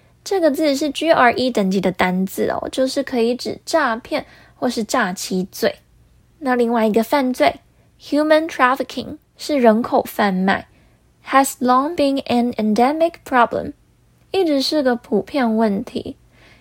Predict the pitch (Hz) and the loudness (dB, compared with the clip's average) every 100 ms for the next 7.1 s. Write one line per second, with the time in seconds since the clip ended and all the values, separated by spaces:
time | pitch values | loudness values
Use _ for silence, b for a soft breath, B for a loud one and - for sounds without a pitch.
0 | b b 277 262 320 359 311 - - _ | b b 2 6 6 6 2 -2 -18 _
1 | _ _ - 269 - - 285 294 311 330 | _ _ -2 -2 -2 0 2 2 0 -6
2 | - 247 240 - 233 226 233 - - 220 | -4 0 0 0 0 2 0 -4 -2 0
3 | 185 - 202 202 - - 233 233 254 b | 0 0 2 2 0 -2 0 0 -2 b
4 | b b - 320 214 196 196 196 247 - | b b -2 0 2 4 4 4 2 0
5 | 214 214 - B B - 370 381 330 262 | 0 0 -4 B B -6 0 4 6 8
6 | 277 277 277 269 285 349 330 262 - 220 | 6 4 2 2 0 -2 -2 -2 0 0